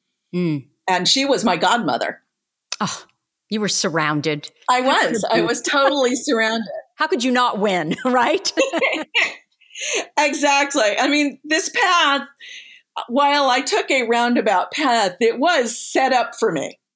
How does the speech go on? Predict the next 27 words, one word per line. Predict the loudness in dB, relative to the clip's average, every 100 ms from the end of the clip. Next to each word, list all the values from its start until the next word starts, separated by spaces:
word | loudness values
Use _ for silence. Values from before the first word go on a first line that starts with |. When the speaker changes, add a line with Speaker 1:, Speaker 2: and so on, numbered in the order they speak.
| _ _ _ _ -4
Speaker 1:
And | -2
even | 0 0 2
at | 0 -2 -4
ten, | -2 0 0 0
can | -2 -2
I |
ask | 0 0 -2 -2
you, | 0
when | 2 2
you | 2
were | 0
singing | 0 0 2 2 2
in | 0
The |
Sound | 0 0 0 0
of |
Music, | 0 0 -2 -6 -8 -4
were | 0
you | 2
just | 2 0 -2
in | -2 0
love | 2 2 2
with | -2 -2
what | -2 -2
you | -2 -2
were | -2
doing? | -2 -2 -2 -4